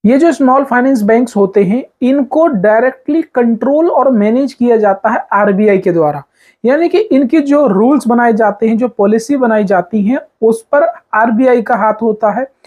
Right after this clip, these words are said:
तो आप कह सकते हैं कि इन small finance बैंकों में अगर आप अपना पैसा रखते हैं या इनमें कोई निवेशक निवेश करता है, तो आपका जो पैसा है, वो पूरी तरह सुरक्षित है।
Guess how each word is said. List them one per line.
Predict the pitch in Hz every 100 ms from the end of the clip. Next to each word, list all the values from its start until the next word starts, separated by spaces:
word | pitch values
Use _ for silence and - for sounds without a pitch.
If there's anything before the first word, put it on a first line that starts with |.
| _ _ 277
तो |
आप | 294 269 269
कह | 277
सकते | 254 277 - 254
हैं | 277
कि | 285 392
इन | 269 262 240
small | - 247 262
finance | - 226 247 208
बैंकों | 196 214 214 240
में | 220 254
अगर | 190 220
आप | 220 214
अपना | 208 214
पैसा | 208 180 185 214
रखते | 214 - 226 226
हैं | 220 _ _ _ 220
या | 294 453
इनमें | 254 269 285 294
कोई | 269 269
निवेशक | 226 214 214 233 226
निवेश | 196 175 202 247
करता | - 220 214 220
है, | 226 277
तो | -
आपका | 277 240 240 247 262
जो | 254
पैसा | - 214 208 226 220
है, | 277
वो | 294
पूरी | 285 285 349 349
तरह | 254 269
सुरक्षित | 269 254 220 - 196 -
है। | 165